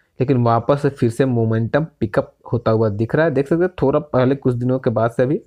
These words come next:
थोड़ा सा वॉल्यूम में फिर से पिकअप देखने को मिल रहा है।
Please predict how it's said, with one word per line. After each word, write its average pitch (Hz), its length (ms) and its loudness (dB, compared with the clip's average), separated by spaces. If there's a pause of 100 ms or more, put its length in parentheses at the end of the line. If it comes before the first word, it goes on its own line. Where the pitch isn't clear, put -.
(440)
थोड़ा 175 180 4
सा 180 100 2
वॉल्यूम 127 360 2
में 165 140 0
फिर 127 180 0
से 135 120 -2
पिकअप - 400 -2
देखने 117 240 0
को 110 160 -2
मिल 104 180 -2
रहा 113 140 0
है। 185 120 -12